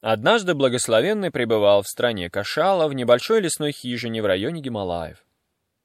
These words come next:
И по мере того, как благословенный пребывал уединенным в затворничестве,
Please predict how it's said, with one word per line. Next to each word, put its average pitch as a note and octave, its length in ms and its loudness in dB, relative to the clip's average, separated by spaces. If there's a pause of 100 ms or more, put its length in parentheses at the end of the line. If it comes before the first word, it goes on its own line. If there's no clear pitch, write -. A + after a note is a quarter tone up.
И G#2 120 -6
по B2 160 4
мере G#3 220 2
того, D3+ 260 4
как B2 160 0
благословенный A2 760 0
пребывал G#2 540 0
уединенным G2+ 760 -6
в F2 40 -10
затворничестве, G#2+ 1000 -8